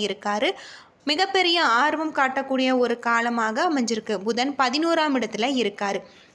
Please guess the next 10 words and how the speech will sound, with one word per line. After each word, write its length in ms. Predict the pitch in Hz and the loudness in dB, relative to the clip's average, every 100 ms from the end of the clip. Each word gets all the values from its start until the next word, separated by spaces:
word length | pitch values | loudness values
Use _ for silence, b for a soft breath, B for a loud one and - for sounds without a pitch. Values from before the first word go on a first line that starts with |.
| - | -2
கையில் 340 | 330 330 359 349 | 0 2 2 2
பணம் 300 | 311 277 302 285 | 2 4 2 2
தாராளமாக 720 | 247 247 277 302 269 240 220 269 | 4 4 4 2 2 0 0 -4
புழங்கும். 360 | 269 226 208 208 - | -2 -4 -4 -6 -2
பழைய 260 | 240 240 254 254 | 0 2 0 0
கடன்களை 420 | 254 277 277 285 254 | 0 0 0 0 0
அடைத்து 320 | 240 262 277 285 254 | 0 -2 -2 0 2
நிம்மதி 380 | 277 339 269 269 262 | 2 0 0 -2 0
பெருமூச்சு 520 | 262 294 320 262 - 254 | 0 0 -2 -6 -4 -4
விடுவீங்க. 420 | 220 202 196 202 | -4 -6 -8 -8